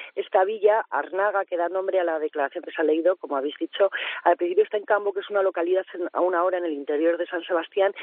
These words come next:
y es un escenario, por así decirlo, idílico, ¿no? Se trata de un chateau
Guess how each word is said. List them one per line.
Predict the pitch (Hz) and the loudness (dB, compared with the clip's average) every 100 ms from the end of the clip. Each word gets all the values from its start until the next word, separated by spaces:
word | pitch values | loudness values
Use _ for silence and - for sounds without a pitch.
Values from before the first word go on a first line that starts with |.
| - - 185 | -14 -4 2
y | |
es | 196 | 2
un | 208 | 2
escenario, | 190 - 202 196 208 | -2 -2 2 4 4
por | 180 | 2
así | 156 - 196 | -2 -2 -2
decirlo, | 180 - 196 220 - | -2 -2 2 2 0
idílico, | 160 151 131 117 107 | -4 -6 -6 -2 -2
¿no? | 143 196 | 0 -2
Se | 196 | -2
trata | 170 170 | 0 0
de | 170 | 0
un | 175 | -4
chateau | 175 170 170 202 220 | -4 -4 0 2 2